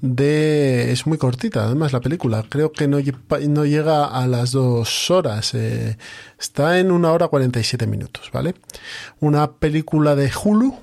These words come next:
Ya sabéis que todo el material de Hulu, o bast-, o bastante del material de Hulu, se emite por Disney Plus dentro del, del, bueno, del directorio de Star, ¿no?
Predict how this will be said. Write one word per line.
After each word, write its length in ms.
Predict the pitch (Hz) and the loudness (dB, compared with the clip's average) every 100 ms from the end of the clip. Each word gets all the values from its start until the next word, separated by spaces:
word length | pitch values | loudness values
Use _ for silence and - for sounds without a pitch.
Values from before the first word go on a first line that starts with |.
| - | -8
Ya 220 | 143 123 | -2 -2
sabéis 240 | 117 131 - | -2 -2 -2
que 440 | 139 135 135 135 | -2 0 0 0
todo 200 | 127 143 | 0 0
el 120 | 135 147 | 2 0
material 420 | 139 139 139 139 | 0 0 0 2
de 100 | 135 - | 0 0
Hulu, 240 | 170 160 | 2 4
o 220 | 127 120 | 4 2
bast-, 300 | 127 127 - | 2 0 -2
o 100 | 156 | -2
bastante 680 | 139 147 147 - 175 180 170 | 2 2 0 -2 -2 -2 0
del 120 | 151 | 2
material 360 | 143 143 139 147 | 2 0 0 2
de 100 | 147 - | 0 0
Hulu, 300 | 165 175 185 - - - - - | 0 0 -2 -10 -18 -18 -16 -6
se 140 | - | 0
emite 300 | 139 135 147 | 0 0 -2
por 280 | 131 127 123 | 0 0 0
Disney 320 | 131 123 131 | 0 0 -2
Plus 300 | 123 147 139 | 0 0 2
dentro 340 | 135 127 131 | 0 0 2
del, 680 | 127 127 123 117 117 110 110 113 113 _ _ | 2 2 2 2 0 0 0 -2 -6 _ _
del, 1120 | 131 123 113 113 110 110 113 110 110 117 123 | -2 0 0 0 0 0 0 0 0 -2 -2
bueno, 480 | 123 127 139 131 110 - | -4 -4 -2 -2 -2 -2
del 160 | 127 | 0
directorio 520 | 131 123 - 147 147 | 2 0 0 0 2
de 120 | 131 117 | 0 0
Star, 400 | - - 120 110 - _ - | -2 -4 -6 -6 -14 _ -10
¿no? 180 | 156 | -8